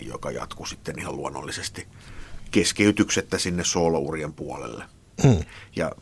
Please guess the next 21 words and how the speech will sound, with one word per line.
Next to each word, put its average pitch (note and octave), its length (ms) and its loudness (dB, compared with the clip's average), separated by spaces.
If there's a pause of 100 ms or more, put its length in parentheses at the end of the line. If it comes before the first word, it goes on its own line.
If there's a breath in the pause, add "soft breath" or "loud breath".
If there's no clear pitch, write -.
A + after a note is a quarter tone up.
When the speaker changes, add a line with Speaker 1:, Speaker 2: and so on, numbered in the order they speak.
(160)
Speaker 1:
tässä - 260 -4
nyt E2+ 160 -4
päästiin E2 360 -2
tänne E2+ 200 -2
kuusikymmentäyhdeksän E2 760 -4
vuoden D#2+ 340 -2
loppuun D#2+ 480 -4 (520 loud breath)
saakka, D2+ 400 -2
niin E2 140 -4
siinä E2 260 -4
kohtaa E2 420 -2
myös F2 280 -2 (140)
Paul E2 180 0
McCartneykin E2 680 -4
jo D2+ 180 -8 (220)
oli D#2 180 -4
aloitellut C#2+ 640 -6 (260)
ensimmäisen - 540 -10 (920 loud breath)
varsinaisen F2 640 4
soololevynsä D#2+ 840 2 (720)
ju-, C#2+ 200 -10